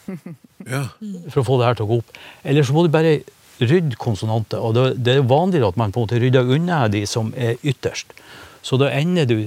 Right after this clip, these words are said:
Speaker 2: i teorien med rell. Ikke sant? For du tar bort S P, og så
Speaker 1: Ok.
Speaker 2: tar du bort S K T. Men så er det en regel i vietnamesisk som sier at du får ikke lov å ha L i slutten av ord. Da kan du ha, og den nærmeste lyden blir N. Så sprelskt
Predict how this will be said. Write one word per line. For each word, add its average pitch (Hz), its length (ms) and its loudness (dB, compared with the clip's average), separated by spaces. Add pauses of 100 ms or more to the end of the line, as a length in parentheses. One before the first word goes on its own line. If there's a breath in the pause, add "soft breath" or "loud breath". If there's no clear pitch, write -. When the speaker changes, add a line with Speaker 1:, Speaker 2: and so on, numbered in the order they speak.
(140)
Speaker 2:
i 135 120 -6
teorien 131 560 0
med 101 240 -2 (240)
rell. 110 220 0 (1000)
Ikke - 80 -20
sant? 110 200 -4
For 113 80 -4
du 110 40 -2
tar 123 200 2
bort 135 160 -2
S 123 200 -4
P, 117 180 0 (1080 soft breath)
og 120 80 -12
så - 80 -14
Speaker 1:
Ok. 120 80 -6
Speaker 2:
tar 120 80 0
du 120 60 2
bort 120 160 2
S 117 180 -2
K 110 160 -4
T. 113 220 -4 (360 loud breath)
Men 131 100 0
så 151 120 -2
er 151 60 2
det 151 160 2
en 143 80 4
regel 165 220 2
i 120 80 2
vietnamesisk 120 580 0
som 107 220 -2
sier 117 280 -2
at - 140 -6 (260 loud breath)
du 131 80 -4
får 135 120 -2
ikke 147 120 0
lov 180 200 2
å 123 80 6
ha - 320 -2
L 147 160 0
i 90 60 -4
slutten 107 380 -4
av 95 80 -2
ord. 101 240 -2 (120)
Da 110 100 -4
kan 123 220 -2
du 113 120 0
ha, 110 160 2 (120)
og - 200 -12
den 110 80 2
nærmeste 131 360 2
lyden 110 240 2
blir 101 160 -2
N. 110 240 -2 (380 loud breath)
Så - 140 -2
sprelskt - 1120 -2